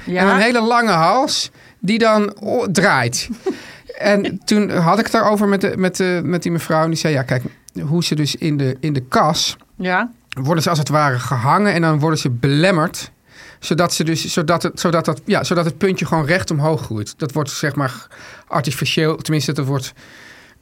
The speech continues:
Speaker 1: Het is
Speaker 2: wordt
Speaker 1: een soort kalebas, is het toch? Zo ziet het er een
Speaker 2: Maar
Speaker 1: beetje
Speaker 2: dus,
Speaker 1: uit.
Speaker 2: dus dan, dan doen ze er een, een, een steel, een, een, een huls omheen of zodat die mooi netjes omhoog groeit.
Speaker 1: Ja.
Speaker 2: Deze liggen gewoon op het veld.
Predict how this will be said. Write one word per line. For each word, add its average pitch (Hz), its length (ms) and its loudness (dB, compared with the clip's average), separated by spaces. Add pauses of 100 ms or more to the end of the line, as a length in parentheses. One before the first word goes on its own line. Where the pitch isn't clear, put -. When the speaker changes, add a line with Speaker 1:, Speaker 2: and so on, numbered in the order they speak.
(140)
Speaker 1:
Het - 100 -20
is 147 40 0
Speaker 2:
wordt 214 160 2
Speaker 1:
een 311 60 2
soort 330 220 2
kalebas, 214 760 0
is 147 180 -4
het 147 100 -4
toch? 285 280 -2
Zo 247 160 2
ziet 254 200 0
het 226 40 -6
er 220 80 0
een 214 80 0
Speaker 2:
Maar 196 200 4
Speaker 1:
beetje 190 140 0
Speaker 2:
dus, 202 120 4
Speaker 1:
uit. - 80 -6
Speaker 2:
dus 208 160 0
dan, 208 300 2
dan 190 180 2
doen 190 140 2
ze 156 120 -4
er 156 120 2
een, 147 180 0
een, 143 180 -2
een 135 80 -2
steel, 175 480 0
een, 156 320 0
een, 139 100 0 (100)
een 139 100 0
huls 165 300 0
omheen 147 240 2
of 147 60 0
zodat 151 220 -2
die 135 80 -4
mooi 147 180 2
netjes 139 240 -2
omhoog 135 300 0
groeit. 240 400 -2
Speaker 1:
Ja. 160 400 2 (680)
Speaker 2:
Deze 220 320 2
liggen 180 220 2
gewoon 185 160 2
op 151 60 0
het 131 120 -4
veld. 175 500 0